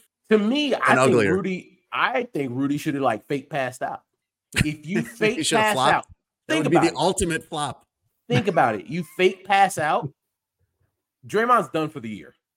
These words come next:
Speaker 1: There's no way you can choke somebody
Speaker 2: Yeah.
Speaker 1: hard enough to n-, knock them out and
Speaker 2: Yeah.
Speaker 1: continue to play. I think five games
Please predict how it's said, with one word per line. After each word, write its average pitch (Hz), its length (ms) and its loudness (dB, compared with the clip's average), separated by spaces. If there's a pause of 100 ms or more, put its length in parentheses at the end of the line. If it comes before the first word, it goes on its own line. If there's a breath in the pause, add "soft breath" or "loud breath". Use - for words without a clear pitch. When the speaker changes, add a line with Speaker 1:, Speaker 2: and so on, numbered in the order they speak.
Speaker 1:
There's 226 220 6
no 214 380 -2
way 202 260 -2
you 175 160 -10
can 170 220 -8
choke 196 320 -6
somebody 160 560 -6
Speaker 2:
Yeah. 147 160 -2
Speaker 1:
hard 160 180 -2
enough 156 240 -10
to 156 80 -8
n-, 127 260 -10
knock 147 340 -4
them 151 160 -10
out 147 300 -4
and 131 320 -10 (140)
Speaker 2:
Yeah. 120 120 -2
Speaker 1:
continue 143 220 -4
to 123 60 -6
play. 123 260 -12 (220 soft breath)
I 180 120 0 (100)
think 175 160 -8
five 196 420 2
games 170 560 -6